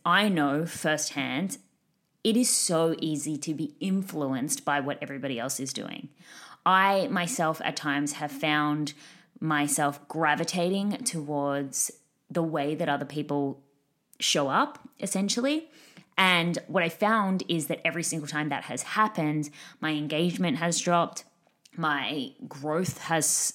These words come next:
stagnated. And when I just come back into my own Erin May Henry shoes, you know, the glitter jacket wearing, Red Hot Chili Peppers loving, loud, gyrating hands, as people like to call it, person that I am, you know,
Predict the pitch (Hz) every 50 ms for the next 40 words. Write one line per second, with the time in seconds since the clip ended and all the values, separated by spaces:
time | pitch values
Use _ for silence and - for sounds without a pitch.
0 | - - - - - 160 143 160 175 175 175 165 165 165 160 160 156 156 156 147
1 | - - - - - - - - - 170 170 175 180 170 160 165 156 170 160 -
2 | - - - 175 175 170 170 160 165 - 123 165 160 - - 147 147 - - -
3 | 175 175 180 180 185 185 - - - _ _ _ _ - 196 196 214 220 220 202
4 | 190 180 185 175 175 165 170 160 - - 156 156 151 151 151 151 156 147 - -
5 | - - - - - 160 160 156 151 139 156 143 131 170 165 190 208 214 208 185
6 | 202 180 175 185 151 160 156 160 156 160 156 147 165 175 175 165 160 156 - -
7 | 185 185 180 - 165 160 175 160 147 160 147 143 151 147 147 151 156 165 180 185
8 | 180 180 185 185 185 180 - - - - - - 170 151 196 185 180 208 190 190
9 | 185 185 180 180 175 151 151 170 165 160 156 160 170 165 165 165 151 - 170 160
10 | 160 160 156 156 - - - 165 - 165 160 165 165 156 127 - - - - -
11 | 190 - - 233 240 262 254 262 226 202 190 180 175 175 175 - - - 294 277
12 | 233 196 185 180 196 202 208 - - - - - _ _ _ _ _ _ _ _
13 | 208 208 185 156 147